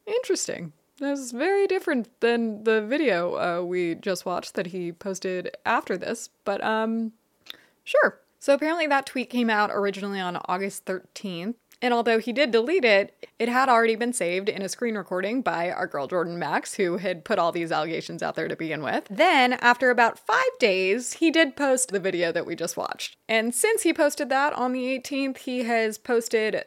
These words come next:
um, as of right now, which is the first, twenty-five more TikToks. But in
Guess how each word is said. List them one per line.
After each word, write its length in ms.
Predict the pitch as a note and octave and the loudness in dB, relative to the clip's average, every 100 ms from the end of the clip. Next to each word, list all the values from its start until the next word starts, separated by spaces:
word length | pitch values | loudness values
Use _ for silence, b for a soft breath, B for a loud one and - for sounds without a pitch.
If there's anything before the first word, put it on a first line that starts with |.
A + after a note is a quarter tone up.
| - | -4
um, 600 | G#3 G#3 G3+ G3+ G3 G3+ | -2 0 -2 -4 -6 -8
as 220 | - G#3 | -6 -4
of 180 | G3+ G3+ | -2 -4
right 160 | G3+ F#3+ | -4 -4
now, 260 | A#3 A#3 | -2 0
which 240 | A#3 G#3 - | 0 -2 -4
is 180 | F#3 - | -6 -6
the 160 | F#3 | -10
first, 600 | D#3+ - C#4+ C4 C4+ - - B B | -12 -6 -2 -2 -2 -6 -12 B B
twenty-five 720 | - E4+ F#4+ F#4+ - C#4 C#4 B3+ | -4 0 0 0 4 6 6 4
more 440 | A3+ A#3 F#3 - - | 4 4 2 -4 -10
TikToks. 580 | F#3+ - - - - - - | -10 -6 -8 -8 -12 -16 -10
But 380 | G3+ A#3+ C4 - | -2 0 0 0
in 160 | F#4 | 0